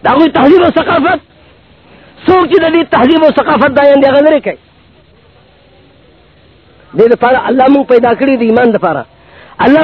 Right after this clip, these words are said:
موږ پیدا کړي د دې دپاره چې موږ د الله بندګي وکړو. دې دپاره الله نه پیدا کړي موږ چې موږ د مخلوق ته سر ښکته کړو.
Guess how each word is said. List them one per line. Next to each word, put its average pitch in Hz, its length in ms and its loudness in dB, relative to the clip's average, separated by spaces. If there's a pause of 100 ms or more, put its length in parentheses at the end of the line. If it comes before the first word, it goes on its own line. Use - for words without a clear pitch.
موږ 320 100 2 (100)
پیدا 302 240 2
کړي 330 180 2
د 320 120 2
دې 330 140 0
دپاره 339 300 0 (1120)
چې 269 120 -2
موږ 330 160 2
د - 100 2
الله 320 160 0
بندګي 311 420 0
وکړو. 220 280 -2 (260)
دې 262 160 2
دپاره 277 300 -2
الله 294 200 0
نه 349 160 2 (100)
پیدا 311 220 0
کړي 277 180 0
موږ 254 120 4 (360)
چې 254 120 0
موږ 294 140 2
د 277 140 2
مخلوق 254 220 0
ته 240 140 0
سر 220 100 -2
ښکته 180 300 -4
کړو. - 80 -18